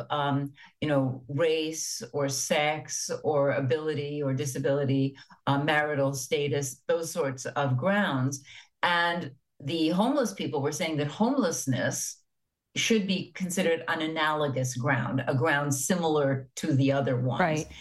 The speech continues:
Speaker 1: And the court said, "Nope, because everybody is being treated equally and nobody is allowed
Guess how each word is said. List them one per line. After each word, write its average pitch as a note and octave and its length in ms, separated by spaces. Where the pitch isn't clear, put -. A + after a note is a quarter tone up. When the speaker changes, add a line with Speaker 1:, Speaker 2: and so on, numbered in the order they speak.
Speaker 1:
And F3 500
the F#3+ 80
court F#3+ 320
said, F3 360
"Nope, G#3 360
because - 300
everybody B3 480
is G3 120
being E3+ 260
treated D#3+ 340
equally D3+ 640
and D#3+ 280
nobody F#3 720
is D3+ 140
allowed B2+ 640